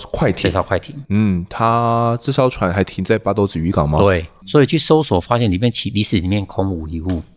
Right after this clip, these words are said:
Speaker 1: 是。
Speaker 2: 但是空无一物不是代表没有资讯可言，没有资料可言。
Speaker 1: 不是什么都没有了。
Speaker 2: 什么都没有，但是他，我想了解说，这艘船在五月六号到底去了哪里？
Speaker 1: 嗯。
Speaker 2: 有没有跟渔民指述的是一致的？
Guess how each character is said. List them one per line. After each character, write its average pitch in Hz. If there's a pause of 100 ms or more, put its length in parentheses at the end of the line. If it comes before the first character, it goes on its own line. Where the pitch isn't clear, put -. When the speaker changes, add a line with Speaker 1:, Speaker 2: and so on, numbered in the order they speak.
Speaker 1:
是。 82 (240)
Speaker 2:
但 175
是 170
空 165
无 123
一 113
物 143
不 113
是 -
代 117
表 82
没 80
有 95
资 -
讯 87
可 -
言， - (200)
没 127
有 117
资 -
料 98
可 -
言。 98 (260)
Speaker 1:
不 -
是 175 (100)
什 -
么 107
都 190
没 147
有 131
了。 98
Speaker 2:
什 -
么 107
都 127
没 120
有， 104
但 123
是 117
他， 131
我 120
想 95
了 92
解 92
说， 98 (380)
这 170
艘 151
船 85 (120)
在 131
五 87
月 110
六 107
号 87
到 120
底 80
去 98
了 85
哪 85
里？ 110 (140)
Speaker 1:
嗯。 110
Speaker 2:
有 104
没 117
有 120
跟 131
渔 95
民 107
指 90
述 98
的 90
是 -
一 -
致 110
的？ -